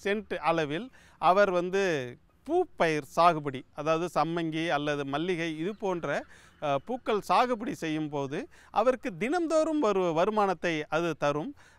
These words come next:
அ, அதோடு மட்டுமல்லாமல் காய்கறியிலும் ஒரு வருமானம் வருவதால் அவருக்கு அன்றான்ற, அன்றாட தேவைகளை பூர்த்தி செய்வதோடு மட்டுமல்லாமல் பண தேவைகளையும் அவரால் பூர்த்தி செய்ய, பூர்த்தி செய்து கொள்ள முடியும். அதோடு மட்டுமல்லாமல் பண்ணைக்குட்டையை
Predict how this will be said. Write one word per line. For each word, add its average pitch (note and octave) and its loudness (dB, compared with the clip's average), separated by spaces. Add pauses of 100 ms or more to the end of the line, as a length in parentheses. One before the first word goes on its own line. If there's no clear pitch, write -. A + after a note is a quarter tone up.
அ, E3+ 6
அதோடு B3+ 6
மட்டுமல்லாமல் G#3 2
காய்கறியிலும் B3 -2
ஒரு F3+ -2
வருமானம் F#3+ 0
வருவதால் D#3+ -2 (260)
அவருக்கு B3+ 0 (240)
அன்றான்ற, C4 2
அன்றாட A#3+ 4 (100)
தேவைகளை C4+ 4
பூர்த்தி A3+ -6
செய்வதோடு F3+ -2
மட்டுமல்லாமல் D#3+ -2
பண A#3+ 4
தேவைகளையும் A3+ 0
அவரால் F3 4
பூர்த்தி F#3+ -8
செய்ய, E3+ -6 (360)
பூர்த்தி G3+ -2
செய்து F3 0
கொள்ள E3 2
முடியும். D3 -4 (260)
அதோடு D4+ 4
மட்டுமல்லாமல் G3+ 2 (200)
பண்ணைக்குட்டையை F#3+ 2